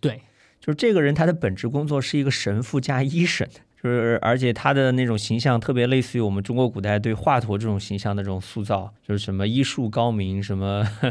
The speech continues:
Speaker 2: <laughs> 免费给穷苦人看病。啊，据说他现在的一些手-，呃，开出来的药方的手迹还保留着在，而且说他是，是通晓多国语言，而且对古典文学也很有了解，还做过很多行政长官，就是他会做很多很多事情。其实对他来讲，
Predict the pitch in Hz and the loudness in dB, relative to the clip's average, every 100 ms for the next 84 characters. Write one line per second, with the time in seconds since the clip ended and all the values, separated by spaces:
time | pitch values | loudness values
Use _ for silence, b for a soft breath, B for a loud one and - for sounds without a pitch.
0 | - - - - - 104 95 98 135 110 | -4 -16 -20 -20 -6 -2 -2 0 0 2
1 | 104 - 110 120 107 98 101 - 101 98 | -2 -2 -4 -2 -2 -2 -4 -2 -2 -2
2 | 98 - b b b b 107 104 147 175 | -4 -6 b b b b -10 -4 -2 0
3 | 180 180 190 156 131 123 117 120 131 127 | 0 0 2 2 2 2 2 0 0 0
4 | - 101 - 120 110 107 107 107 151 175 | 0 -4 -6 -4 -2 -2 -2 -2 -2 0
5 | 131 127 143 120 131 135 - 104 101 110 | -2 0 0 0 0 -2 -4 -6 -6 -4
6 | 104 104 101 98 101 95 - - 98 104 | -4 -6 -10 -8 -10 -10 -14 -10 -8 -4
7 | 123 120 120 120 110 80 107 110 - 143 | 0 0 0 -2 -4 -6 -8 -8 -4 -2
8 | 143 101 95 127 120 113 104 98 101 107 | -2 -4 -2 -2 0 -2 -2 -6 -8 -10
9 | b b b b 104 110 120 107 135 120 | b b b b -4 0 0 0 2 2
10 | 101 107 104 98 95 95 95 98 95 98 | 2 0 -2 -2 -2 -2 -2 -4 -4 -4
11 | 98 101 92 92 98 104 - 101 104 117 | -4 -4 -4 -4 -6 -10 -6 -6 -4 -2
12 | 110 107 101 95 92 104 107 107 117 139 | 0 0 0 -2 -4 -4 -4 -4 0 -2
13 | 107 95 95 95 127 135 143 185 214 208 | -2 -10 -12 -14 -14 -10 -8 -4 -4 0
14 | 196 110 160 120 - 107 101 123 143 170 | 0 0 -2 -4 -4 -6 -4 -4 -4 -2
15 | 185 180 143 95 | -2 0 -2 -4